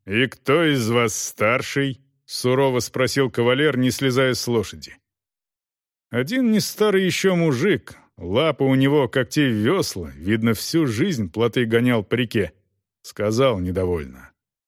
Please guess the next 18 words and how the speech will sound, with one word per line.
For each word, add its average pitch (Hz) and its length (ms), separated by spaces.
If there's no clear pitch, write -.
«Ну, 98 460
я». 110 640
«И 175 160
что, 117 500
ты 127 240
не 139 160
слышал, 208 560
когда 131 380
мы 135 120
тебе 139 260
кричали, 143 520
что 156 240
у 156 60
нас 151 260
там 175 220
сети?» - 500
«Не 123 300
слышал», 104 800